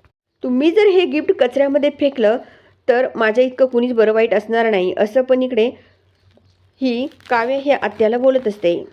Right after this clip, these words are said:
तर काव्या ही रूममध्ये निघून जाते. आता आत्या ही मालिनी ताईला बोलते की, "बघ मालिनी, तुझी सून मला कशी बोलली." आता विक्रमदादा बोलतात की, "तुझी चूक आहे वसू." आता वसू पुन्हा विक्रमदादासमोर जाते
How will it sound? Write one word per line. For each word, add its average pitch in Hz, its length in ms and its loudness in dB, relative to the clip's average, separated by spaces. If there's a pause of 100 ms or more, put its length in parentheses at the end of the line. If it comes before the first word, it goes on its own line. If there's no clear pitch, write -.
(140)
तर 381 40 -20
काव्या 285 320 0
ही 311 100 0
रूममध्ये 269 380 0
निघून 247 260 0
जाते. 277 280 0
आता 226 260 -4
आत्या 220 300 -2
ही 285 100 -2
मालिनी 247 340 0
ताईला 262 260 2
बोलते 226 280 0
की, 240 240 -6 (500)
"बघ 277 260 -2
मालिनी, 269 420 0
तुझी 254 340 -4
सून 262 260 -2
मला 233 200 0
कशी 240 260 -2
बोलली." 185 400 -2 (260)
आता 220 180 -2
विक्रमदादा 262 500 0
बोलतात 247 340 0
की, 262 80 -4
"तुझी 240 280 -6
चूक 262 260 -8
आहे 254 140 -4
वसू." 196 380 -2 (320)
आता 214 200 -2
वसू 226 280 2
पुन्हा 269 240 -2
विक्रमदादासमोर 226 680 -2
जाते 202 460 -4